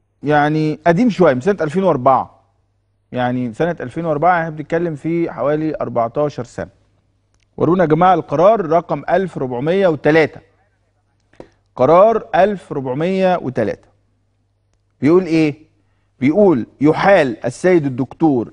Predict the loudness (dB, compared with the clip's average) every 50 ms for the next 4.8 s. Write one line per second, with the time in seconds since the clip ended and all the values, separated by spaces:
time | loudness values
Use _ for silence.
0 | -8 -8 -8 -4 0 2 2 2 2 2 0 0 0 -2 -6 -10 _ _ -8 -6
1 | -6 -2 -2 -2 -2 -2 -4 -6 -8 -10 -14 -14 -14 -14 -12 -4 -2 0 0 2
2 | 0 0 -2 -4 -8 _ 0 2 4 4 6 4 4 4 2 0 0 -2 -6 -18
3 | -20 _ _ _ _ _ _ _ _ _ _ _ _ _ _ 0 2 4 4 4
4 | 4 4 4 2 2 2 0 0 0 0 0 0 0 -2 -2 -6